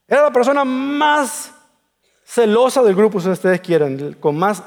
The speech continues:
ánimo. Formaba parte de los doce discípulos.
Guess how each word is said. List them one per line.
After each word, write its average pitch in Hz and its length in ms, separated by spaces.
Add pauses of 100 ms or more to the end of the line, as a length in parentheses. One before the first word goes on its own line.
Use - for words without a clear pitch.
ánimo. 196 420 (880)
Formaba 220 420
parte 247 320
de 233 100
los 175 180
doce 220 260
discípulos. 175 760